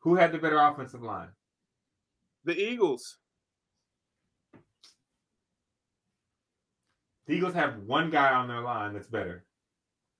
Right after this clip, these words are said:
Speaker 2: N-, uh, uh, uh. No, no, no. <laughs>
Speaker 1: You,
Speaker 2: The Eagles
Speaker 1: you,
Speaker 2: have
Speaker 1: I'll
Speaker 2: a
Speaker 1: give
Speaker 2: better
Speaker 1: you,
Speaker 2: offensive and defensive
Speaker 1: I'll
Speaker 2: line.
Speaker 1: give, I'll
Speaker 2: And I
Speaker 1: give you,
Speaker 2: can,
Speaker 1: I'll give
Speaker 2: here,
Speaker 1: you
Speaker 2: I'll
Speaker 1: le-,
Speaker 2: pull
Speaker 1: I'll
Speaker 2: up
Speaker 1: give
Speaker 2: P F F. I'll pull up P F F and I'll, I'll, I'll show you if you don't believe me.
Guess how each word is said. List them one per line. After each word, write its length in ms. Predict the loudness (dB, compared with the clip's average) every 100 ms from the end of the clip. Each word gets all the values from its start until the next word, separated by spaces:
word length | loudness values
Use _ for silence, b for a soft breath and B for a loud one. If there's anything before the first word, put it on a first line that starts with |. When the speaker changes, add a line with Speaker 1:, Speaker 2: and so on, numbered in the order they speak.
| _ -14
Speaker 2:
N-, 100 | -8 -8 -2
uh, 100 | -4 0
uh, 100 | -4 -2
uh. 360 | 0 2 0 -4 _ _
No, 160 | -6 -6 -2
no, 120 | -4 -2
no. 840 | 0 2 4 4 4 2 0 0
<laughs> 40 | -8
Speaker 1:
You, 120 | -12 0
Speaker 2:
The 160 | 2 6
Eagles 360 | 4 4 4
Speaker 1:
you, 60 | 8
Speaker 2:
have 80 | 10
Speaker 1:
I'll 60 |
Speaker 2:
a 40 | 10
Speaker 1:
give 100 | 8
Speaker 2:
better 200 | 8 8
Speaker 1:
you, 240 | 8 6
Speaker 2:
offensive 400 | 6 4 2 0
and 80 | 0
defensive 400 | -2 -4 -2 10
Speaker 1:
I'll 140 | 12 12
Speaker 2:
line. 80 | 12
Speaker 1:
give, 220 | 4 6
I'll 180 | 10 12
Speaker 2:
And 80 | 12
I 80 | 12
Speaker 1:
give 100 | 10
you, 60 |
Speaker 2:
can, 80 | 6
Speaker 1:
I'll 160 | 10 10
give 80 | 10
Speaker 2:
here, 200 | 10 12
Speaker 1:
you 60 | 12
Speaker 2:
I'll 120 | 12
Speaker 1:
le-, 80 | 12
Speaker 2:
pull 80 | 12
Speaker 1:
I'll 120 | 10
Speaker 2:
up 40 | 12
Speaker 1:
give 240 | 8 8
Speaker 2:
P 40 | 4
F 80 |
F. 140 | 4 -2 _ _
I'll 140 | 6 8
pull 140 | 6
up 100 | 4
P 100 | 6
F 140 | 4 6
F 160 | 2
and 100 | 6
I'll, 100 | 4
I'll, 180 | 6 2 4
I'll 80 | 2
show 220 | 4 2
you 180 | 2 -4 _ _ _
if 120 | -6
you 80 | 0
don't 160 | 0 2
believe 280 | 2 2
me. 140 | 2